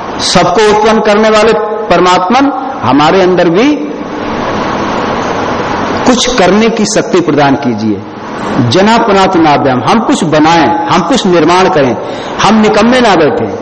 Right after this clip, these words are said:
और फिर कहा, "तपा पुनातु पादयो", तपा, हे तप करने वाले, ईश्वर भी तप करता है।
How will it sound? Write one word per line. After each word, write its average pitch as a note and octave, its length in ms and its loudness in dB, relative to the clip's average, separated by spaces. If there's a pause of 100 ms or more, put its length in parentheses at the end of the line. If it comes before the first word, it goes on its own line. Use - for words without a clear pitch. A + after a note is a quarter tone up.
(460)
और F#3+ 140 2
फिर A3+ 120 4
कहा, A3+ 260 2
"तपा B3 420 2
पुनातु A#3+ 480 2
पादयो", A3 540 4 (960)
तपा, A#3 540 2
हे A3 360 2 (920)
तप F#3+ 200 2
करने G#3 280 4
वाले, G3+ 360 4
ईश्वर F#3 180 2
भी A3 140 2
तप A3+ 240 -2
करता G#3 260 2
है। - 340 -2